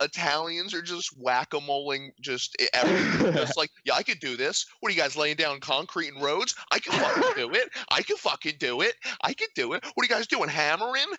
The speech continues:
Speaker 1: I can fucking do it." Like, <laughs> and, like,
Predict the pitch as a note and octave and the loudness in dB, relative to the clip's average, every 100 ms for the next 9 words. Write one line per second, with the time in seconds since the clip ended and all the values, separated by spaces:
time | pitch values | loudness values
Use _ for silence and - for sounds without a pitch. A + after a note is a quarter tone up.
0 | - - F3+ - A4+ F4 - E3+ E3 F3+ | -2 2 2 0 0 0 0 -4 -2 -2
1 | C3 D3 G#3 D3+ D#3+ C4+ C#4 - - - | 0 -2 0 0 -2 -10 -8 -2 -2 2
2 | A#3 - | 0 -2